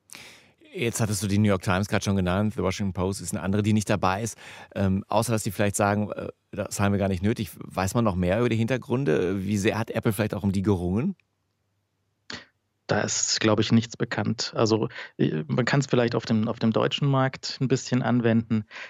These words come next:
Speaker 2: Ich hatte vorhergesagt, ähm, dass die deutschen Zeitungen und Zeitschriften noch nicht dabei sind,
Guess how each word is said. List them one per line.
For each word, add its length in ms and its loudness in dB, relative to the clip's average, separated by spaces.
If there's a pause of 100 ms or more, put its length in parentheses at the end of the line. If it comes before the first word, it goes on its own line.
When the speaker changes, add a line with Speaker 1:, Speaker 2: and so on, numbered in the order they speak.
(120)
Speaker 2:
Ich 180 -2
hatte 460 2
vorhergesagt, 1000 0
ähm, 240 0
dass 200 -4
die 180 -2
deutschen 760 2
Zeitungen 480 2
und 180 0
Zeitschriften 560 0
noch 100 4
nicht 220 4
dabei 320 2
sind, 340 4